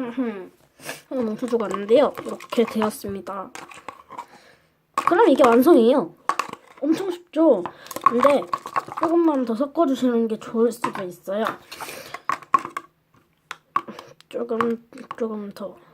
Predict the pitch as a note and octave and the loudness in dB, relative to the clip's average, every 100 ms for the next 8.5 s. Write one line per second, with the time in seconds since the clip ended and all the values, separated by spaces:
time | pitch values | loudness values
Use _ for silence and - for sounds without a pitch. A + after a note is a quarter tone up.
0 | _ - - - G3+ G3 G#3 G3 F#3 - | _ -14 -8 -8 -8 -14 -14 -14 -18 -2
1 | - - - - - - - - - - | 0 0 0 0 0 -2 -4 -6 -12 -12
2 | - _ - G#3+ A3 G#3+ B3+ A#3+ A3 B3+ | -20 _ -12 -10 -8 -2 -2 -2 -2 -2
3 | C4 C#4 - E3+ - - - - - - | -2 -4 -6 -8 -6 -8 -8 -20 -18 -14
4 | - D4+ D4+ G#3 G#3+ G#3+ G3+ _ F3 - | 0 4 6 6 2 0 -14 _ -20 -20
5 | F3 _ _ _ _ _ _ G#3 - G4 | -20 _ _ _ _ _ _ -2 0 2
6 | G#4+ D#4 F#3+ G#3 G#3+ B3+ C#4+ G#3+ - - | 2 2 0 -4 -2 2 2 2 -6 -12
7 | - - A3 A3 C4 C4+ C#4+ B3+ A#3 A3+ | -14 -10 -8 -4 -4 -2 -2 -2 -2 -4
8 | D4 D4+ - G3 A3+ | 0 0 -2 -8 -10